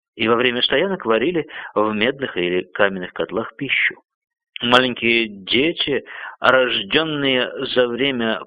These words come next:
походов или захваченные в пути, во время переходов сидели в повозках или в кожаных переметных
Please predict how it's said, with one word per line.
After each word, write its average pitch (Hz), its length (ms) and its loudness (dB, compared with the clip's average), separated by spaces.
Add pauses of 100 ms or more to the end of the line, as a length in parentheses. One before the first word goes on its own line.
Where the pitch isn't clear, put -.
походов 131 680 0
или 101 140 2
захваченные 107 720 0
в - 160 -20
пути, 139 500 -2 (480)
во 113 200 4
время 104 300 0
переходов 98 580 -2
сидели 151 480 0 (260)
в - 180 -18
повозках 120 720 0 (120)
или 139 300 0
в - 260 -10
кожаных 143 500 -2 (180)
переметных 135 760 0